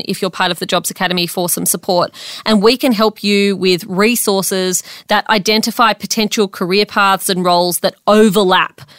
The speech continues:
when it comes to skill sets. One more thing I'd suggest, Helen, is looking at a strengths test or survey.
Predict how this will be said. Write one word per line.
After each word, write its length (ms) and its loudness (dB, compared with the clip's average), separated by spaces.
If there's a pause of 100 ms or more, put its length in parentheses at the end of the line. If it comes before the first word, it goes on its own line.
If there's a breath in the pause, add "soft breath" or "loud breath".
(100)
when 160 0
it 100 -6
comes 380 0
to 200 0
skill 360 -4
sets. 500 -6 (480 soft breath)
One 240 4
more 180 6
thing 200 0
I'd 120 -2
suggest, 340 -2
Helen, 440 0
is 380 0
looking 400 -2
at 100 0
a 60 2
strengths 760 -4
test 480 -4
or 180 -2
survey. 720 -4